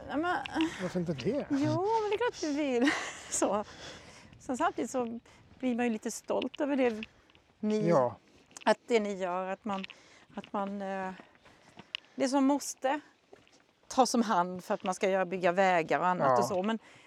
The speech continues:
Speaker 1: men att man ändå kan låta det vila.
Speaker 2: Ja. Nej, men jag tänker att vi, lagstiftningen är ju den vi behöver luta oss mot, och det är ju en bevarande lagstiftning, liksom.
Speaker 1: Mm.
Speaker 2: Så att f-, alla utgrävningar som görs är ju egentligen undantag när man har, liksom, tagit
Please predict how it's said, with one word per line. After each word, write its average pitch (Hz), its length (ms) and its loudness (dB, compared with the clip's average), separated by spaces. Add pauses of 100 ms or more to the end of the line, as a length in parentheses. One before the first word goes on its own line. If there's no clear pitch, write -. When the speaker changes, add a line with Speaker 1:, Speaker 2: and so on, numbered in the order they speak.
(120)
Speaker 1:
men 233 220 -4
att 220 120 -6
man 233 160 0
ändå 220 200 0
kan 208 320 -4
låta 220 440 0
det 196 120 -2
vila. 202 720 -2
Speaker 2:
Ja. 110 320 -2 (340)
Nej, 156 120 -4
men 151 80 0
jag 143 100 2
tänker 165 220 2
att 165 60 4
vi, 165 240 6 (180)
lagstiftningen 165 880 2
är 156 140 4
ju 175 120 8
den 135 200 0
vi 139 200 -2
behöver 139 400 -2
luta 139 320 -6
oss - 160 -10
mot, 160 240 -4
och 147 60 -8
det 143 80 -6
är 151 60 -2
ju 139 100 -6
en 160 140 -6
bevarande 135 480 -2
lagstiftning, 139 640 -8
liksom. 135 300 -12 (180)
Speaker 1:
Mm. 226 300 0 (120)
Speaker 2:
Så 160 60 -8
att - 240 -16
f-, - 200 -20
alla 151 420 2
utgrävningar 151 560 0
som 160 200 -6
görs 165 320 2
är 165 40 -2
ju 151 80 -2
egentligen 143 380 -4
undantag 147 600 -2
när 160 80 -4
man 131 180 -4
har, 135 100 -4
liksom, 143 260 -8
tagit 151 540 -8